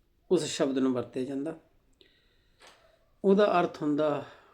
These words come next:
ਕੱਪੜੇ ਦੀ ਤਹਿ, ਜਾਂ ਦਰਿਆ ਜਾਂ ਖੂਹ ਦੇ ਕਿਨਾਰੇ ਪਾਣੀ ਦੀ ਤਹਿ ਵੀ ਅਸੀਂ ਕਹਿ ਸਕਦੇ ਹਾਂ ਕਿ ਕਿੰਨੀ ਡੂੰਘਾਈ ਵਿੱਚ ਜਾ ਕੇ ਪਾਣੀ ਦੀ ਤਹਿ ਹੈ,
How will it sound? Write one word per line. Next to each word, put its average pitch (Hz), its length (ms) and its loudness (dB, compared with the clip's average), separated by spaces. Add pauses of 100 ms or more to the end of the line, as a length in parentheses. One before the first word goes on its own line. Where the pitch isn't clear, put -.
(520)
ਕੱਪੜੇ 156 340 -2
ਦੀ 147 100 -8
ਤਹਿ, 147 380 -6 (1500)
ਜਾਂ 139 420 -2 (160)
ਦਰਿਆ 143 360 0
ਜਾਂ 135 160 -4
ਖੂਹ 175 180 -2
ਦੇ 165 80 0
ਕਿਨਾਰੇ 135 320 -2
ਪਾਣੀ 147 340 -2
ਦੀ 151 120 -2
ਤਹਿ 170 260 -2
ਵੀ 170 120 2
ਅਸੀਂ 135 140 -2
ਕਹਿ 147 200 -2
ਸਕਦੇ 127 440 -6
ਹਾਂ 131 80 -6 (1000)
ਕਿ 160 140 2
ਕਿੰਨੀ 165 320 4
ਡੂੰਘਾਈ 160 400 4
ਵਿੱਚ 143 220 -4
ਜਾ 127 140 -4
ਕੇ 139 120 -6
ਪਾਣੀ 120 300 -6
ਦੀ 127 80 -10
ਤਹਿ 131 260 -10
ਹੈ, 107 300 -16